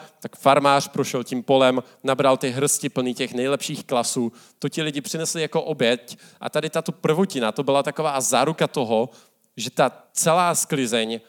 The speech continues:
už přichází a je tady, protože ty nejlepší, a to nejlepší z nejlepšího už, už, už tady je. V podobném slova smyslu je Ježíš takovou zárukou, jako ta, že ta největší sklizeň je na cestě, že to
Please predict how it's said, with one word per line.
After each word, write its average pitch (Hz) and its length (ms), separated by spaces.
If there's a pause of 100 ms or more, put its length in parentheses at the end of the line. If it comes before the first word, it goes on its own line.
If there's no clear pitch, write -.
(460)
už - 180
přichází 156 680 (200)
a 127 100
je 165 140
tady, 165 280
protože 139 580 (260)
ty 143 100
nejlepší, 156 640 (320)
a 120 160
to - 120
nejlepší 170 480
z 135 60
nejlepšího 147 580
už, - 400
už, 143 340
už 151 160
tady 156 220
je. 143 220 (460)
V - 80
podobném 185 400
slova 170 260
smyslu 151 580 (200)
je 135 100
Ježíš 151 320
takovou 156 300
zárukou, 135 500
jako 117 220
ta, 151 260 (280)
že 127 100
ta 156 100
největší 151 440
sklizeň 131 520
je 123 100
na 113 100
cestě, - 360
že 113 120
to 135 300